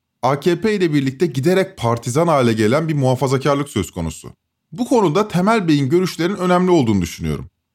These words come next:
Ardından önümüzdeki seçim sürecine dair Temel Bey'in öngörülerini, Kemal Kılıçdaroğlu hakkındaki düşüncelerini konuşacağız.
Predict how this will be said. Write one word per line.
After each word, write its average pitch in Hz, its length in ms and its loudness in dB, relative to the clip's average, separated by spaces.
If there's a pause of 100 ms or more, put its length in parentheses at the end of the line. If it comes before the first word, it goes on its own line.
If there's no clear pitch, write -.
Ardından 180 500 0
önümüzdeki 180 420 -2
seçim 226 340 -4
sürecine 202 440 -2
dair 202 280 2
Temel 202 460 0
Bey'in 214 160 -2
öngörülerini, 156 800 2 (360)
Kemal 202 280 0
Kılıçdaroğlu 214 640 -2
hakkındaki 180 440 -2
düşüncelerini 165 500 -2
konuşacağız. 80 640 -4